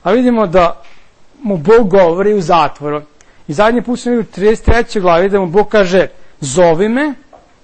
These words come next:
odazvaću ti se i pokažu ti stvari koje ne znaš, koje su skrivene.” Znaš, kako je to dobro. Bog, Bog može da govori kad si slobodan,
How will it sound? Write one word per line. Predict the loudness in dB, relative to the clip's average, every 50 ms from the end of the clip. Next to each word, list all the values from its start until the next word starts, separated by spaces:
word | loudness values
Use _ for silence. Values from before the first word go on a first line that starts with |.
| _ _ _ _ _ _ _ _ -10
odazvaću | -8 -4 -2 0 0 0 -2 -2 -6 -6 -6 -8 -12
ti | -12 -12 -14
se | -10 -10 -10 -10 -10 -12 _ -20 _ _ _ _ _ _ _ _ -20 _ _ _ _
i | -8 -8
pokažu | -4 -4 -6 -6 -2 -2 -2 0 -2 -2 -4 -8
ti | -12 -12
stvari | -12 -8 -4 0 0 0 0 0
koje | -4 -4 -4 -2 -2 -2
ne | -2 -4 -4 -4 -6
znaš, | -6 -10 -12 -14
koje | -6 -4 -2 -2 -2
su | -6 -10
skrivene.” | -14 -8 -4 -2 -2 -2 -2 -4 -8 -10 -14 -18 -20 -20 _ _ _ _ _ _ _ _ _ _ _ _ -10
Znaš, | -8 -8 -8 -8 -12 -18 -8
kako | -6 -6 -4 -4 -6
je | -8
to | -6 -4
dobro. | -2 0 0 0 -2 -6 -10 -14 -16 -20 -20 -20 _ _ _ _ _ _ _ _ _ _
Bog, | -16 -14 -14 -14 -12 -6 -2 0 2 2 0 -2 -6 -12 -20 -20 -20 -20 -20 -20 _ _ _ _ _
Bog | -2 0 0 0 0
može | 0 0 0 0 0
da | 0 0
govori | 2 4 4 4 2 2 0 0 -2 -2 -6 -10 -18 -20 _ _ _ _
kad | -8 -8 -8 -8
si | -12
slobodan, | -18 -14 -6 -2 -2 -2 -2 -2 -4 -4 -4 -4 -4 -6